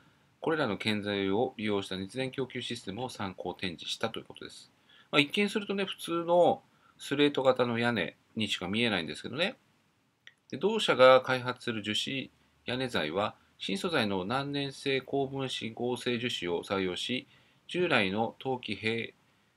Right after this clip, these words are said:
板が-、瓦と比較して、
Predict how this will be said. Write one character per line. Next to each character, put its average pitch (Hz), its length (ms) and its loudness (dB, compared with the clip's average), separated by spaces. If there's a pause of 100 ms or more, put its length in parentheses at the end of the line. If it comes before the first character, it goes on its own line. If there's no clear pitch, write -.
(340)
板 107 320 0
が-、 104 160 0 (180)
瓦 101 420 4 (360)
と - 300 6
比 - 160 -12
較 113 400 0
し - 160 -2
て、 135 240 4